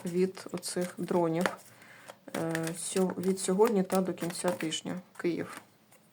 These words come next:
Туз кубків. Вода, туз кубків, це ще може бути Вишгород. Адмінбудівля, адмінрайон, справедливість. П'ять мечів, мах, там, де працюють люди. Ті, хто надають допомогу.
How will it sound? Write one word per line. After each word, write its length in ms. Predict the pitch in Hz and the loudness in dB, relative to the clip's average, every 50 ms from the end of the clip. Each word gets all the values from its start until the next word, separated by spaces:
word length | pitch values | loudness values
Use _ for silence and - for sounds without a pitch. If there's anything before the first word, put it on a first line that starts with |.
| - - - _ - _ - - - - - - - - - _ _ _ _ _ _ _ _ _ _ _ - - - - - _ _ _ - - 214 196 196 196 - - - - - - _ - _ _ _ | -18 -18 -18 _ -20 _ -20 -20 -20 -20 -20 -20 -20 -20 -20 _ _ _ _ _ _ _ _ _ _ _ -12 -12 -12 -12 -12 _ _ _ -20 -8 -8 -8 -8 -8 -12 -18 -20 -20 -20 -20 _ -20 _ _ _
Туз 300 | - - 202 196 - - | -6 -4 -4 -4 -4 -10
кубків. 720 | - - - 180 180 - - - - - 202 - - - - - - - | -14 -8 -8 -8 -8 -8 -14 -10 -10 -10 -10 -10 -14 -16 -18 -20 -16 -8
Вода, 540 | - 180 175 202 208 202 185 180 175 170 165 | -6 0 4 6 6 6 6 6 8 6 6
туз 300 | 165 - - 185 185 - | 4 4 0 0 0 0
кубків, 400 | - - 220 220 220 - 196 175 | 4 4 4 4 4 0 -2 -2
це 160 | - - 185 | 0 0 0
ще 200 | 185 - - 185 | 0 0 0 0
може 320 | 175 175 180 180 175 180 175 | 2 4 4 4 4 2 0
бути 320 | 170 175 175 175 - 175 | 2 0 0 0 0 -4
Вишгород. 600 | 165 165 175 175 175 - - 180 185 196 202 - - - - - - - - - - - - - - - - - - - - - | 0 2 2 2 0 0 -2 -2 0 0 -2 -6 -10 -20 -20 -20 -6 -6 -6 -6 -6 -16 -20 -20 -20 -18 -16 -12 -12 -12 -4 0
Адмінбудівля, 920 | 185 180 180 190 202 208 202 185 180 175 165 175 202 208 208 190 180 170 | 0 2 4 6 4 6 4 4 2 2 4 4 4 4 6 6 6 6
адмінрайон, 640 | 160 175 185 190 190 185 180 180 170 165 160 160 156 | 6 4 4 4 4 4 4 4 4 2 0 0 -2
справедливість. 840 | - - - 175 175 170 175 175 170 160 156 147 160 160 - - | -4 -4 -2 -2 0 0 0 0 0 0 0 -2 -4 -6 -8 -10
П'ять 280 | - - 170 170 165 - | -6 -4 -4 -4 -4 -4
мечів, 460 | 170 165 160 - - - - 220 208 - - 160 | -6 -6 -4 -4 -4 -2 0 0 0 0 0 0
мах, 360 | 160 165 180 - - - - - - - - - - - - - - - - - | 2 0 0 -2 -8 -18 -20 -20 -20 -20 -20 -10 -8 -8 -10 -8 -14 -16 -8 -4
там, 160 | - 175 170 | -4 -4 -2
де 100 | - 170 | -2 -4
працюють 720 | - - - 170 175 - - - 190 185 180 175 - - 170 | -4 -2 -4 -2 -2 -2 2 4 4 4 4 4 0 0 0
люди. 300 | 170 165 165 156 170 156 | 2 0 0 0 -2 -4
Ті, 200 | - - - 208 | -4 0 -2 -2
хто 200 | 208 - 190 175 | 0 0 0 0
надають 500 | 170 160 160 165 160 165 180 196 190 175 | 2 2 2 2 4 4 4 4 4 2
допомогу. 720 | 175 175 - - 185 175 165 165 160 151 156 160 165 - | 0 -2 0 0 0 0 2 2 0 -2 -2 -4 -6 -6